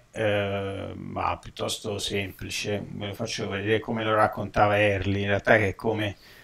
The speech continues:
viene raccontato spesso. In pratica si dice, beh, in, in sostanza se io faccio questo disegno qui,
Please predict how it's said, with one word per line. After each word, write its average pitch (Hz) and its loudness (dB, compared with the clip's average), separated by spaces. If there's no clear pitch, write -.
viene 104 0
raccontato 101 0
spesso. 95 -6
In 120 -2
pratica 110 6
si - -8
dice, 101 0
beh, 110 6
in, 120 0
in 151 -2
sostanza 110 -2
se - -6
io - -2
faccio 117 -4
questo 110 -6
disegno 104 -4
qui, 95 -8